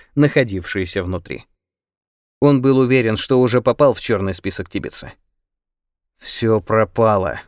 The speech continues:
подумал Безер. Но в этот момент до него донёсся шёпот. Возле стойки в приёмной он увидел майора, который что-то выспрашивал у женщины в униформе, после чего обратился к нему.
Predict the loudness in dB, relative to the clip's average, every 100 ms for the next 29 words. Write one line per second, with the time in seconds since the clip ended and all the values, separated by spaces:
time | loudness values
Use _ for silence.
0 | _ 0 0 -2 0 -2 -2 -12 _ _
1 | _ _ _ 0 2 4 2 2 2 2
2 | 2 0 -4 -2 0 2 2 2 0 -2
3 | -8 -10 -8 -8 -8 -20 _ _ _ _
4 | _ 0 2 4 2 2 0 2 -2 0
5 | 0 2 2 2 0 2 2 2 2 2
6 | 2 2 2 2 0 2 2 2 0 0
7 | 0 0 2 0 2 0 2 0 2 2
8 | 2 0 2 2 0 -2 -4 -6 -16 _
9 | _ _ _ _ 2 4 0 2 2 2
10 | 2 2 2 2 -2 -2 -8 -6 -6 -8